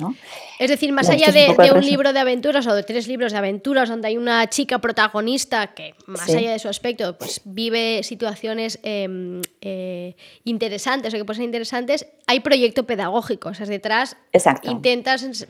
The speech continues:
Speaker 2: mm, enseñar o transmitir unos valores y, sobre todo, entiendo, dar herramientas, porque al final
Speaker 1: Sí.
Speaker 2: la etapa de la adolescencia, ¿no? Lo importante tal vez es justamente eso, ¿no? Que, que
Speaker 1: Sí.
Speaker 2: los chicos y chicas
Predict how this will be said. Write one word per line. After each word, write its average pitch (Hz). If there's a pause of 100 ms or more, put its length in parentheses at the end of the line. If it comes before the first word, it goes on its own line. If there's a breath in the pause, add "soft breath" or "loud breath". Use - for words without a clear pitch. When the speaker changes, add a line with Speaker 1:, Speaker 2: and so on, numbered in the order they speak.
Speaker 2:
mm, 226
enseñar 226
o 277
transmitir 262
unos 262
valores 277
y, 311
sobre 247
todo, 294
entiendo, 311 (640 soft breath)
dar 254
herramientas, 240
porque 226
al 220
final 226
Speaker 1:
Sí. - (460)
Speaker 2:
la 226
etapa 233
de 277
la 269
adolescencia, 262
¿no? 302
Lo 285
importante 240
tal 247
vez 247
es 247
justamente 233
eso, 254
¿no? 254
Que, 202 (100)
que 208
Speaker 1:
Sí. 202
Speaker 2:
los -
chicos 247
y -
chicas -